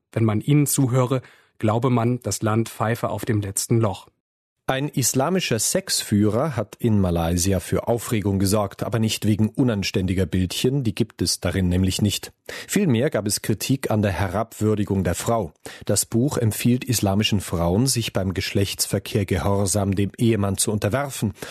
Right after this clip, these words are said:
Speaker 2: auch beim Gruppensex mit den anderen Ehefrauen. Nun hat das malaysische Innenministerium den Sexführer verboten, auch wenn er nicht in Buchläden verkauft wurde, sondern nur an Mitglieder des herausgebenden Club der gehorsamen Frauen.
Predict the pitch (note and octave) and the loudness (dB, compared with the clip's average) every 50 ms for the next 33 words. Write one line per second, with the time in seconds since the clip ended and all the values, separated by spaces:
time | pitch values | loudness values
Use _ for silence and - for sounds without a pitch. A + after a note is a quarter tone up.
0 | - - - - G2 F2+ - - G2 F2+ F#2 F2 - - A#2+ D#3 - _ - F#2+ | -14 -8 -4 -2 -2 -2 -2 -2 -2 0 0 0 0 0 0 0 -2 _ -2 -2
1 | - - G#2 F#2 - - - - F#2 E2 - F#2 F2+ - A2+ A2+ A2+ G2+ F#2+ A2 | 0 0 0 -2 -2 -4 -2 -2 0 0 0 -2 -2 -2 -2 0 0 0 0 -2
2 | G2+ F2 A2 A2+ G#2+ - - G#2+ G#2+ G#2 F2+ E2 - _ _ _ - - - - | 0 0 0 0 0 0 -2 -2 -2 -2 -4 -8 -12 _ _ _ -18 -18 -18 -20
3 | - - - C#3+ G3+ F3 A#2+ A#2+ - - C3 - B2 G#2 F#2+ F2+ F#2 - A#2+ A#2 | -6 -2 0 2 2 2 2 0 0 -2 -2 0 0 0 2 2 2 2 4 4
4 | A#2 C3+ A#2+ - - C#3 D#3+ D3 A2 G2 F2+ E2 - - - F#2 F2+ F2+ G2 G#2+ | 4 2 2 0 0 2 2 2 2 2 2 0 -2 -2 0 0 2 2 2 2
5 | A#2+ D3+ D3 - G2 E2+ - - - G2 - - - - - G#2 F#2 F#2 F2+ - | 2 2 0 -2 -2 -2 -2 -2 -2 -2 -2 -4 -4 -2 0 0 2 2 0 0
6 | F#2+ - - G2 F#2+ F#2 - - D3 - - - - - - - G2 - - G2 | -2 -2 0 0 0 0 0 -2 -2 -2 -4 -10 -14 -8 -4 -2 -2 -2 0 0
7 | G2 F#2+ F#2+ F#2 F#2 F2+ - - - G#2 F#2 F2 G#2+ G2+ F#2 - - G2 F#2 - | 0 2 2 2 2 0 0 -2 -2 -2 0 2 2 0 0 0 0 -2 0 0
8 | F2 - - F#2 - - A2 B2 - - - G2+ F#2+ G2+ G#2 C3 B2+ A#2+ G#2 G2+ | -2 -2 -2 -4 -2 -2 -2 -2 -2 -4 -2 0 0 2 2 2 0 0 0 0
9 | G2 G2 G2 G#2 A2 B2+ - - G#2+ G2+ G#2 A2+ A2+ - - - A2 G#2+ G#2+ G#2 | 2 2 2 4 2 2 0 0 0 2 2 2 0 -4 -2 0 2 2 4 2
10 | A2+ G2 G2+ F#2+ - - - F2+ D#2 F#2 F2+ F#2+ G2+ - - - G#2 G2 F#2 G2 | 2 2 0 0 0 -2 -4 -2 0 0 0 0 0 -2 0 0 0 2 2 2
11 | F#2+ F#2 F#2+ G2 G2 - - - A2+ A2+ A#2+ - - - - A2 G2 E2+ F#2+ E2+ | 2 2 2 0 -2 -4 -4 0 0 0 0 -2 -6 -6 -4 -2 -2 0 0 0
12 | D2 F#2+ G2+ F#2 F#2+ G2+ F#2 F#2 F#2 F2 - - B2 B2 B2 A#2 F#2 | 0 0 0 0 0 -2 0 0 -2 -2 -2 -2 0 0 0 -2 -4